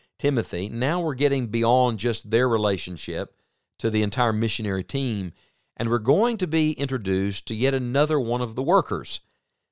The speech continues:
Uh, it is the man who is writing the book. His name is Luke, the beloved physician. Doctor Luke,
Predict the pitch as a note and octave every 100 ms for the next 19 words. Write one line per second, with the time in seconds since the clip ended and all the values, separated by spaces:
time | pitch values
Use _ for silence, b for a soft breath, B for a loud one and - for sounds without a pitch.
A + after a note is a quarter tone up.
0 | _ - G2 A2 C3 C#3 A#2+ B2+ B2+ C3
1 | B2 C3+ G#2 G2 F#2+ G2+ A2 A2+ G#2+ -
2 | - _ _ _ _ G2+ F#2+ G#2 F#2+ G#2+
3 | G#2+ A2 D#2 - - - G2+ A2+ A2+ A#2
4 | B2+ A2 G2+ - D#2+ E2+ B2 D3 - D#3
5 | A#2 F#2+ A#2+